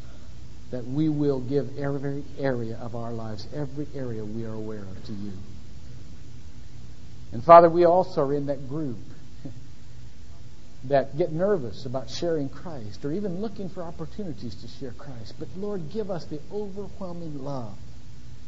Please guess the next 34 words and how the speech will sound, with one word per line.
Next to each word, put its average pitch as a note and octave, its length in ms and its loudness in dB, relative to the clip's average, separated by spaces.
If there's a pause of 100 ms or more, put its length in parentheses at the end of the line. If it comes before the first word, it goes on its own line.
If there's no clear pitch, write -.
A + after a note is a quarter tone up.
(720)
and C#3 160 -2
concern C#3 720 4
for C#3+ 100 -2
the C3+ 80 0
people C3+ 480 -2
that B2 160 -2
you F3+ 140 -2
give F#3 300 2
to E3+ 160 -2
us D#3 160 -4
in D3+ 100 -2
our D3 180 -2
lives, A2 580 -4
that C#3+ 160 2
we F#3+ 200 0
would D#3 200 0
love C3+ 300 -2
them A2+ 260 -4
with B2 120 -2
the C3 100 -2
ultimate E3+ 540 -4
goal B2+ 380 -2 (960)
of A2+ 100 -4
sharing D3+ 380 2
the B2+ 60 -2
greatest C#3+ 420 -2
thing A#2+ 220 -4 (520)
in A2+ 140 -4
our A#2 160 -2
lives, G#2 420 -4
and G2+ 140 -4
that's G#2 160 -6
Jesus G2+ 420 -6
Christ. - 460 -6